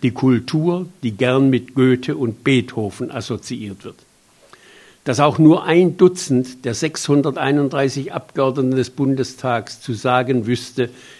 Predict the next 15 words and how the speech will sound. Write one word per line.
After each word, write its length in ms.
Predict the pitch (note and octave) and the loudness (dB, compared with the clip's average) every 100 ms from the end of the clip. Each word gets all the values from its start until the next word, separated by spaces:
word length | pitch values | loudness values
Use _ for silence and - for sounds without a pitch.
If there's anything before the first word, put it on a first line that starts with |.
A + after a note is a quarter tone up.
| _ | _
wie 100 | A#2+ | -2
die 200 | A2+ A2 | 0 0
weibliche 640 | A#2+ D3 D3+ C3+ - G#2+ G#2 | 2 0 0 -4 -4 -4 -2
Hauptfigur 760 | D#3+ - - C#3 B2+ D3 C#3 | -4 -6 -4 -4 0 0 0
im 160 | B2+ G2+ | -2 -4
größten 580 | A2+ C#3 - - A#2 | -2 -2 -4 -6 -8
Kunstwerk 680 | - D3 C#3 - C#3 B2+ A#2+ | -2 -2 -2 -4 -4 -2 -2
deutscher 340 | C3 A#2+ - G#2 | -4 -4 -6 -12
Sprache, 640 | - G2 A2 B2+ B2 D3 - - _ _ _ _ _ | -12 -8 -4 -4 -6 -12 -16 -20 _ _ _ _ _
Faust, 720 | - - B2 C#3+ - - - - | -6 2 2 2 -4 -14 -16 -8
der 120 | A#2 | -8
Tragödie 540 | - A2+ A#2 C3 B2+ | -6 -2 0 0 -2
zweiter 440 | A2+ - A#2 A#2 A2 | -6 -6 -6 -6 -6
Teil, 400 | - A#2+ C3+ A2+ | -4 -4 -4 -6
heißt, 460 | C3 B2+ - - | -6 -6 -8 -18